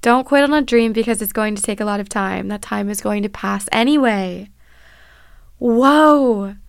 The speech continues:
Whoa, I've never heard that one either. Guys, I love learning something new.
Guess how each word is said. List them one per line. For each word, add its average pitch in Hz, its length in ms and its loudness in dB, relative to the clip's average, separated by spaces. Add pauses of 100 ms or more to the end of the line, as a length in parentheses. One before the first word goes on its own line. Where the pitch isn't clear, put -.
(240)
Whoa, 339 680 6
I've 277 160 2
never 277 240 2
heard 320 140 4
that 262 140 6
one 269 140 2
either. 233 800 0 (680)
Guys, 254 1080 2 (1300)
I 240 60 -2
love 262 260 6
learning 247 280 4
something 233 280 -2
new. 370 400 0